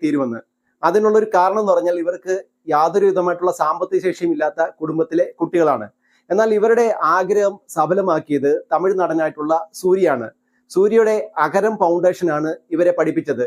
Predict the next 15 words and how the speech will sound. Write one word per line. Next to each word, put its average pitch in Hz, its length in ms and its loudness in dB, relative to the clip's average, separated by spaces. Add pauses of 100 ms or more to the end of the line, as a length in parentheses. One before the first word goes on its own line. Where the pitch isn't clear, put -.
(120)
ഇവരെ 156 200 2 (100)
മാത്രമല്ല, 160 500 0 (640)
ആയിരക്കണക്കിന് 208 720 2
വിദ്യാർത്ഥികളെ 165 580 2 (160)
കഴിഞ്ഞ 165 240 -2 (100)
പതിനഞ്ച് 196 540 -2
കൊല്ലമായിട്ട് 156 580 -2 (300)
ഇവര് 170 200 0 (120)
പഠിപ്പിക്കുന്നുണ്ട് 175 600 0 (160)
ഈ 160 100 0
ഫൗണ്ടേഷൻ. 147 400 -2 (480)
അതിന്റെ 196 260 2
എല്ലാ 196 160 4 (140)
നേതൃത്വവും 196 400 0
വഹിക്കുന്നതും 165 500 0